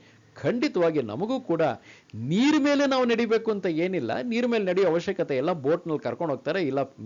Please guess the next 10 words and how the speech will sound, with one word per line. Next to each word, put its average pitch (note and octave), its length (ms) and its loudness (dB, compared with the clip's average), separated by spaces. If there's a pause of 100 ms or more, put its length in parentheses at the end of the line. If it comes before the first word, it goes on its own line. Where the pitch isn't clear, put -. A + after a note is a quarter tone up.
(200)
ಬ್ರಿಡ್ಜ್ F3+ 280 -4
ಕಟ್ಟಿರ್ತಾರೆ. A#2 600 -6 (420)
ಈಗಿನ C4 280 0
ಕಾಲದಲ್ಲಿ F#3 600 -2 (400)
ನಾವು C#4+ 220 4
at G#3 120 2
least B3 280 0
ನೆಲದ F3+ 380 2
ಮೇಲೆ D4+ 220 4
ನಡಿಬೇಕಾದ್ರಾದ್ರೂ G#3 840 2